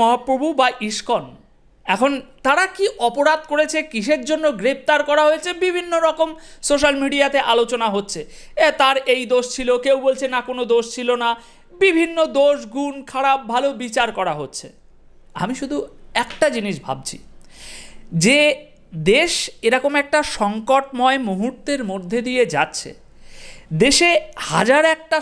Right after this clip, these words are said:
সমস্যা রয়েছে, এদিকে ফ্যাক্টরিগুলো বন্ধ হয়ে যাচ্ছে, শ্রমিক হরতাল, এদিকে বাজারে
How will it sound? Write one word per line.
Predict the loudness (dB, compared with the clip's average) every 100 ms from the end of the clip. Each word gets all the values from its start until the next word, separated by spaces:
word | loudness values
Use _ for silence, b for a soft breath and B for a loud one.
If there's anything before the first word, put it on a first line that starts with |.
| -4
সমস্যা | -10 -10 -8 -6
রয়েছে, | -6 -6 -10 -14 -18 -20 _ _ -20 -20 -20 _ _ b b b 0
এদিকে | 2 2 4 4 4 0 -4
ফ্যাক্টরিগুলো | -4 0 0 0 -2 -2 -2
বন্ধ | -2 2
হয়ে | 2 2
যাচ্ছে, | -2 -8 -16 -18 -12 -6
শ্রমিক | 2 2 2 -2 -6
হরতাল, | -4 -2 -2 -8 -12 -18 b b b
এদিকে | 2 2 0 2 2 2
বাজারে | 2 4 2